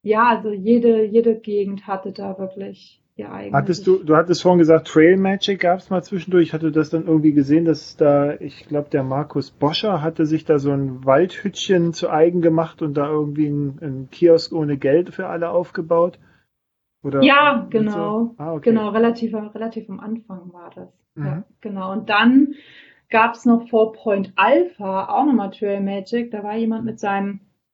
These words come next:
Speaker 1: großen Wohnmobil und ich weiß leider seinen Namen nicht mehr.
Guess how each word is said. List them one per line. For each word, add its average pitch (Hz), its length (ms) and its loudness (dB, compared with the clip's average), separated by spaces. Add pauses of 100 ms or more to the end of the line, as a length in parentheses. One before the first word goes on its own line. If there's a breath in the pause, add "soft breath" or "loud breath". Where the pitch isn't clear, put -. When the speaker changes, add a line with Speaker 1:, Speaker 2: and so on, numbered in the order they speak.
(480)
Speaker 1:
großen 226 440 2
Wohnmobil 220 540 4
und 214 120 -2
ich 214 120 -6
weiß 214 240 -4
leider 233 300 -2
seinen 202 240 -8
Namen 196 380 -2
nicht - 200 -10
mehr. 240 460 0